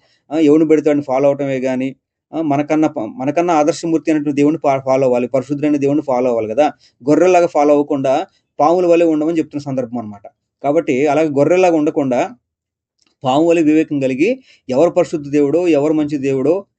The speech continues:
మనం వాళ్ళని పసిగట్టి, మనం వాళ్ళని, వాళ్ళ చుట్టూ వాళ్ళని మనం ఫాలో అవ్వాల్సింది ఉందండి. కాబట్టి హైందవులు ఆలోచించాలి ఈ సందర్భంలో. తర్వాత అండి,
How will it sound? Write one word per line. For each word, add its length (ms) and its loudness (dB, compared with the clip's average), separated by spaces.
మనం 420 0
వాళ్ళని 260 0
పసిగట్టి, 540 -2
మనం 280 -4
వాళ్ళని, 340 -4
వాళ్ళ 380 -4
చుట్టూ 140 -4
వాళ్ళని 640 0
మనం 200 -6
ఫాలో 200 -2
అవ్వాల్సింది 360 -2
ఉందండి. 360 -6
కాబట్టి 540 -4
హైందవులు 300 2
ఆలోచించాలి 460 0
ఈ 40 -4
సందర్భంలో. 520 -6
తర్వాత 320 4
అండి, 300 0